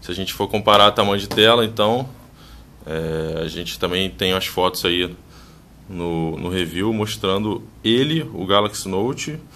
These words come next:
o S dois e o Shun dois Media Edition, que é o que eu recebi pra, pra review também. Então tem algumas fotos, comparações, tamanho de tela, tá? Então é isso, eu vou fechar aqui.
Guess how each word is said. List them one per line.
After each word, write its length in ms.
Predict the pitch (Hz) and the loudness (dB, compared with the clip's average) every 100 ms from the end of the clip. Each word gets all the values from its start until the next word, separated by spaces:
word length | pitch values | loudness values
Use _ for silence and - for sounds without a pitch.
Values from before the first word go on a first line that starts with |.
| - - - | -20 -20 -4
o 120 | 95 | 0
S 260 | 107 107 120 | 2 0 -2
dois 580 | 95 98 127 160 - - | 0 0 0 -2 -4 -4
e 80 | - | -6
o 80 | 123 | -4
Shun 400 | - - 143 160 | -4 -2 -2 0
dois 480 | 117 117 127 - - | 2 2 0 -4 -4
Media 320 | 107 120 127 | -2 -2 -2
Edition, 480 | 101 104 110 123 135 - - - - - - - | -2 -4 -4 -6 -10 -14 -20 -20 -20 -20 -20 -4
que 120 | 90 | 0
é 100 | 90 | 2
o 500 | 92 98 104 98 87 - - | 2 0 -2 -4 -8 -16 -14
que 100 | - | -8
eu 40 | 95 | -6
recebi 320 | - 92 98 | -4 -6 -6
pra, 160 | - | -8
pra 260 | - - 95 | -10 -4 -2
review 320 | 92 85 92 | 0 -2 -4
também. 380 | 90 87 85 98 110 | -4 -4 -4 -6 -6
Então 220 | 92 101 | -6 -8
tem 240 | 101 110 101 | -6 -6 -4
algumas 320 | 95 104 104 | -4 -4 -4
fotos, 320 | - 95 - | 0 0 -2
comparações, 760 | 101 95 101 104 - 87 95 - | -8 -4 -4 -4 -6 -8 -8 -4
tamanho 280 | 98 90 92 | -2 -2 -4
de 100 | 107 | -4
tela, 400 | 85 82 76 - - - - - - - | -4 -2 -4 -10 -20 -20 -20 -20 -20 -8
tá? 260 | - 87 110 - - - - - - | -2 0 -2 -10 -20 -20 -20 -20 -12
Então 100 | - | -4
é 80 | 196 | 0
isso, 160 | 127 104 | 0 2
eu 80 | 95 | 0
vou 80 | 95 | -2
fechar 340 | - 131 - | -4 0 0
aqui. 340 | 123 - 127 | 0 -2 -4